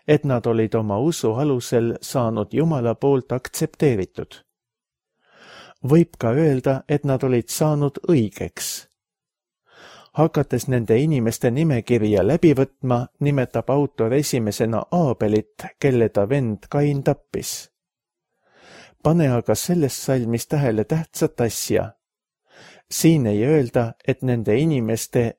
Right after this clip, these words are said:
headel omadustel, heategudel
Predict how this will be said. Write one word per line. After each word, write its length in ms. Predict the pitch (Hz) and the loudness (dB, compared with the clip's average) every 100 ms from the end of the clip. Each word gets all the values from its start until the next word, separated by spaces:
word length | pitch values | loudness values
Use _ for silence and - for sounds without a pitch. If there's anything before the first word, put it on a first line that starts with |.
| - | -4
headel 500 | 156 170 127 127 110 - | 0 2 0 0 0 0
omadustel, 880 | 170 151 101 98 - - 95 87 82 _ _ _ - 147 | 0 0 0 -2 -4 -2 0 0 -6 _ _ _ -4 2
heategudel 840 | 170 143 123 - 117 120 117 117 | 4 2 0 0 -2 2 0 0